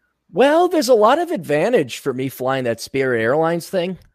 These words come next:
Um, a lot of people give me guff for flying Spirit Airlines, but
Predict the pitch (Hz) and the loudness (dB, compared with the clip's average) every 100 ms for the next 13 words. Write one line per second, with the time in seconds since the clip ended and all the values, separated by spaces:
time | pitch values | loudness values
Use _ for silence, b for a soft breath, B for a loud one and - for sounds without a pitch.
0 | _ - 107 101 92 80 85 - 123 156 | _ -8 -4 -2 -4 -6 -10 -2 2 2
1 | 180 131 113 139 131 120 113 127 - 101 | 0 -4 -2 -2 -2 -2 2 0 0 -12
2 | - 104 107 - - 104 98 104 117 196 | -6 -4 -4 -6 -8 -6 -4 -2 -2 0
3 | 120 95 90 101 - - - 110 110 | -2 -2 -6 -10 -16 -18 -4 -2 -2